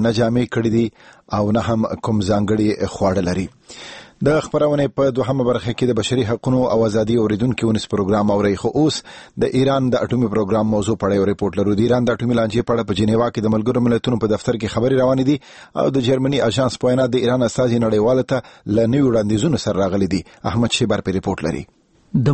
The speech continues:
Speaker 2: ملګرو ملتونو د امنیت شورا د پنځو دایمي غړیو او جرمني استازیو نن سهار په جنیوا کې له ایران سره خبرې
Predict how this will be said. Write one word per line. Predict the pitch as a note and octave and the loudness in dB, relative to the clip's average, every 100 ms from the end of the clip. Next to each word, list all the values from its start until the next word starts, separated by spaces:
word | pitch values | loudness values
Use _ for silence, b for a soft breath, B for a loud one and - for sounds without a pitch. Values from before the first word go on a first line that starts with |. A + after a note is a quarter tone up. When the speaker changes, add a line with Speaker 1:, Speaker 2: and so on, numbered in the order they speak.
| C#3 | 2
Speaker 2:
ملګرو | C3+ G3 F#3 | 0 2 2
ملتونو | F3 E3+ E3+ | 2 0 -2
د | D3+ C3+ | -2 0
امنیت | B2 C#3+ - | 2 0 0
شورا | D#3+ D3+ | -2 0
د | C#3+ - | 0 0
پنځو | B2+ - B2+ | -2 2 0
دایمي | A#2 A2+ A2+ - | 2 2 0 0
غړیو | D3+ D#3+ E3+ | 0 2 2
او | C#3+ | 0
جرمني | C#3 A#2+ A#2 A2+ | 0 0 2 0
استازیو | G#2 - C3+ C#3 - D3 B B B B B B D#3 | -2 -2 -2 -2 0 -2 B B B B B B 2
نن | D3+ F#3+ - | 4 2 0
سهار | A#2+ A#2 - | -4 -4 -6
په | B2+ | -4
جنیوا | A#2+ A2+ A#2 | 0 0 0
کې | C#3+ F#3 | 0 0
له | E3+ D#3+ | 0 0
ایران | B2 A#2 - | 0 0 -2
سره | - - | -4 -2
خبرې | D3 A2+ | -2 -2